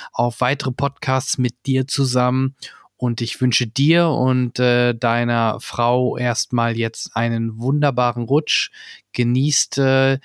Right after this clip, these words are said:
die, die Ruhe an Silvester. Mal schauen, ob wer böllert. Und ja,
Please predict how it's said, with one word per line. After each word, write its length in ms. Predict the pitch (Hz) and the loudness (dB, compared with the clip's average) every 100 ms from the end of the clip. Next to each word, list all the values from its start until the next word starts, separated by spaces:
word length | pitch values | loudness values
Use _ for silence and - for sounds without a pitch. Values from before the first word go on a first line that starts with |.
| - - _ _ | -12 -20 _ _
die, 480 | 135 123 123 123 123 | 0 2 2 2 0
die 140 | 123 | -2
Ruhe 580 | 127 127 170 165 165 160 | -2 2 2 4 2 0
an 260 | 139 143 147 | 0 0 2
Silvester. 600 | 147 143 151 - 160 156 | 2 2 0 2 2 2
Mal 140 | 135 | 0
schauen, 340 | 117 139 139 131 | 0 2 2 0
ob 160 | 135 _ | -6 _
wer 180 | 135 127 | 0 2
böllert. 500 | 123 131 135 135 - | 2 2 2 0 -2
Und 420 | 120 117 117 - | -4 -4 -6 -8
ja, 160 | 101 | -10